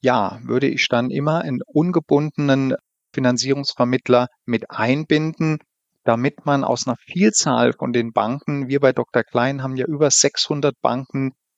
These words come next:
die wir vergleichen können für die Kunden, dass man immer noch mal, äh, einen Gegencheck macht, um zu schauen, kann ich vielleicht viel Geld sparen durch eine bessere Zinskondition. Also kurzum, Hausbank und ein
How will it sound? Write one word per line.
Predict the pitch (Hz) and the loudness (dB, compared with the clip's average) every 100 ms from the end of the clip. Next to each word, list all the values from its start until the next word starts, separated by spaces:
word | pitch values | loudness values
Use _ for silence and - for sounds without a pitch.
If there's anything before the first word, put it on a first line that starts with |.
| - | -4
die | 135 | 4
wir | 123 | 4
vergleichen | - 117 113 110 127 139 | 4 -2 2 2 2 -4
können | - 127 123 | -2 0 0
für | - | -4
die | - 117 | -6 -6
Kunden, | - 123 127 127 117 _ _ | 0 0 2 -4 -6 _ _
dass | - - | -4 0
man | 113 | -2
immer | 113 160 170 | 0 0 2
noch | 151 139 | 2 0
mal, | - 131 131 | 2 4 2
äh, | 139 123 123 | 0 0 -2
einen | 127 110 | -4 -4
Gegencheck | - 131 151 139 - 131 - | 2 2 2 -2 0 -2 2
macht, | 127 127 - _ _ _ | 2 2 -4 _ _ _
um | - 120 | -4 -2
zu | - 123 | -4 -6
schauen, | - 110 117 123 | 2 4 4 2
kann | 123 | -2
ich | 120 - | -2 -2
vielleicht | 117 110 - | 0 0 0
viel | - 117 | -2 0
Geld | 107 107 | 2 0
sparen | - - 107 107 110 - - | 0 0 2 2 -4 -6 -6
durch | 95 - | -6 -4
eine | 101 | -4
bessere | 101 101 104 104 | -2 -2 -2 -2
Zinskondition. | - 104 - - 95 90 - - - _ _ _ _ | -4 -6 -8 -8 -6 -4 -4 -6 -10 _ _ _ _
Also | - 127 135 | -2 0 0
kurzum, | - 175 - 160 175 - _ - | 2 2 2 0 0 -6 _ 0
Hausbank | 120 175 - - 160 156 - _ _ _ _ _ | 2 2 0 0 -2 -4 -12 _ _ _ _ _
und | - 190 214 - | 4 4 4 -8
ein | - 143 143 147 | -2 0 0 -4